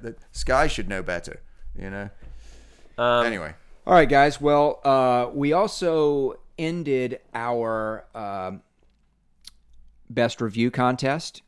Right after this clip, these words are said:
Speaker 3: at Thanksgiving. We are, I think, gonna take this next week to tally the votes and talk about that, and we'll announce a winner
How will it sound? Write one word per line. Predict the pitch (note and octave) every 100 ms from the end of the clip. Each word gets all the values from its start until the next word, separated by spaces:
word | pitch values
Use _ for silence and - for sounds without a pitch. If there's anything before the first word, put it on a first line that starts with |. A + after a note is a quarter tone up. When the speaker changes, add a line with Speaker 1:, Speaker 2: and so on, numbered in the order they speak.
| _ _ _
Speaker 3:
at | G#2+ F#2+
Thanksgiving. | A#2 A2+ - B2 B2 D3 D3+ -
We | C3 - A#2+ C3+ C#3+
are, | B2 G#2+ - _ - - -
I | B2
think, | - C3
gonna | A#2+ G#2+
take | - A#2+ A#2 -
this | G#2+ -
next | A2 A2 -
week | A2 G2+
to | -
tally | F2+ G2+ G#2 G#2
the | F#2+
votes | F#2 G#2+ C3 G#2+
and | G2
talk | G#2 A2
about | A2 A2+
that, | B2 B2 C#3 -
and | G2 F#2+
we'll | F#2+ F#2 F#2+ -
announce | F#2 F#2+ G2 -
a | F#2
winner | F#2+ G2+ F2+ F2